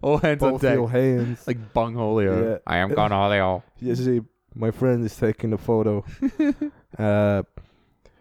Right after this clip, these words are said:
Speaker 2: but, but yeah, Tartu is weird because oh, y-, your beard went against it.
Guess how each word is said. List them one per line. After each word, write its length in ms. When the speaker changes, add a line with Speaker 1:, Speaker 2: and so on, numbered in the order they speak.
Speaker 2:
but, 260
but 160
yeah, 220
Tartu 380
is 220
weird 460
because 580
oh, 120
y-, 120
your 160
beard 340
went 260
against 380
it. 80